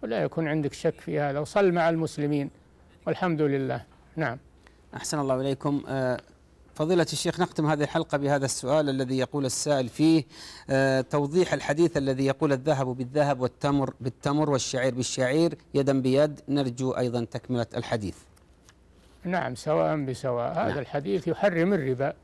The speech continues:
Speaker 1: في هذه الستة الأصناف، لا يزيد بعضها على بعض إذا كانت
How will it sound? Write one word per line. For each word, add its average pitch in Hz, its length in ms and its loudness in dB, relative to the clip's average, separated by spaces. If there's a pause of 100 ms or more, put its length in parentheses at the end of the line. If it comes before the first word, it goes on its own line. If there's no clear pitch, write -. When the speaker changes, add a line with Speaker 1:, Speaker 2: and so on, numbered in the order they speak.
(540)
Speaker 1:
في 175 100 -2
هذه 160 320 4
الستة 151 540 -2
الأصناف، 139 500 -2 (880)
لا 180 240 2
يزيد 156 500 2
بعضها 139 360 4
على 131 300 4
بعض 156 280 2 (1300)
إذا 139 200 2
كانت 151 480 2